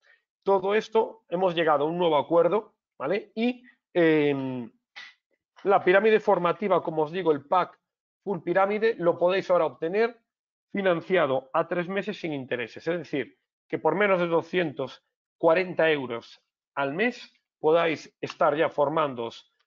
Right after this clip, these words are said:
eh, con la primera carrera de trading profesional que existe. ¿De acuerdo? Todo ello, y ahora mismo, como os digo, lo acabamos de conseguir hoy, podéis realizar la pirámide financiándola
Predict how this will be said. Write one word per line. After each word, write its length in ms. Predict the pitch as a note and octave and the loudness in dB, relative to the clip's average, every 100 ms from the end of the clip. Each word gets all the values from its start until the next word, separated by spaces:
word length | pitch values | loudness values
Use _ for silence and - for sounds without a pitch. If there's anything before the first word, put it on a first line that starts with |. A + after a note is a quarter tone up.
| _ _ _ - | _ _ _ -2
eh, 540 | E3 D3+ C#3+ C3 - _ _ _ - | 2 2 2 0 -4 _ _ _ -6
con 400 | C#3+ D#3 E3 - | -2 -2 -4 -8
la 300 | D3 D3 C#3 | -2 -2 -2
primera 320 | C#3+ E3+ D#3+ | -4 -4 -4
carrera 360 | - C#3+ D#3 D#3 | -2 0 2 2
de 100 | C#3 | 0
trading 500 | C3 C#3+ C#3+ D3+ D3 _ - | -4 -8 -6 -8 -14 _ -6
profesional 600 | A#2+ - A2 B2 B2 B2 | -6 -6 -10 -6 -6 -6
que 100 | C3 | -10
existe. 540 | - - - - _ _ _ | -10 -12 -12 -12 _ _ _
¿De 60 | A2 | -6
acuerdo? 280 | C#3+ C#3 A#2+ | -2 0 0
Todo 260 | F#3 G3 | 0 2
ello, 320 | G3 F3+ - | 2 2 2
y 120 | D#3 D3 | 0 2
ahora 140 | D3+ | 2
mismo, 260 | E3+ E3+ D#3 | 2 -2 -2
como 180 | D3 | -2
os 100 | C#3 | -2
digo, 360 | D#3 F3+ G#3+ - - - - | -2 -2 -2 -4 -20 -12 -2
lo 100 | C3+ | -2
acabamos 340 | D#3 D3+ C#3 | 0 0 0
de 60 | C3+ | -4
conseguir 400 | B2+ - B2 D#3 | -6 -6 0 0
hoy, 180 | F#3+ F#3+ _ _ _ | 0 -4 _ _ _
podéis 560 | - D3+ F3+ F3 - _ - | -2 2 2 -2 -10 _ -6
realizar 440 | C#3 C#3 C3+ D3 | -4 -2 -2 -2
la 140 | C3+ | -2
pirámide 340 | C3+ D3+ F3 F3+ | -2 -2 -2 -4
financiándola 680 | E3 C#3+ B2+ C3 G#2+ G#2+ | -4 -6 -2 -2 -2 -10